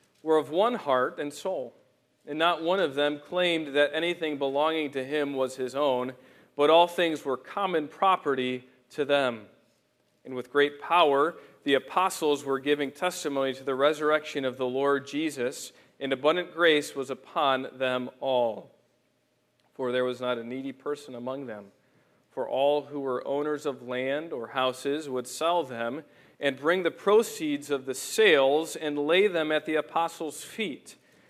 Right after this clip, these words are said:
and they would be distributed to each as any had need. Now Joseph, a Levite of Cyprian birth, who was also called Barnabas by the apostles,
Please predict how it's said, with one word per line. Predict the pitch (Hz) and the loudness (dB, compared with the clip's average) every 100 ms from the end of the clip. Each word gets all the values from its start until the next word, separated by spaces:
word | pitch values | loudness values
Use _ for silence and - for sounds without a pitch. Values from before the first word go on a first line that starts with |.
| _ | _
and | - | 0
they | 151 | 4
would | 151 139 | 4 2
be | 143 | 0
distributed | 131 - 160 151 147 | -4 -4 -2 -2 -4
to | 135 151 | -6 -6
each | 165 151 | -4 -4
as | 139 139 | -6 -6
any | 139 135 | -4 -4
had | 131 123 | -4 -4
need. | 123 147 139 110 110 _ _ _ _ _ _ _ | -6 -6 -6 -8 -14 _ _ _ _ _ _ _
Now | 131 | -4
Joseph, | 127 151 170 180 147 143 | -2 4 4 4 0 -2
a | 123 | -4
Levite | 123 165 143 131 143 - - _ _ _ | -4 -2 2 4 4 -2 -16 _ _ _
of | - | -14
Cyprian | - 170 - 151 131 | -6 -6 -2 -2 -2
birth, | 117 151 151 143 156 - - _ _ _ _ _ | 2 6 8 6 2 -8 -20 _ _ _ _ _
who | 151 | 2
was | 143 135 | 2 2
also | 147 170 185 160 | 4 6 6 0
called | 135 - 135 110 | -2 0 0 0
Barnabas | 123 180 156 123 120 139 - | 0 2 0 -2 -4 -6 -4
by | 131 | -2
the | 123 123 | 0 -2
apostles, | 117 175 190 - 139 127 147 - | -4 -4 -4 -6 -8 -8 -8 -14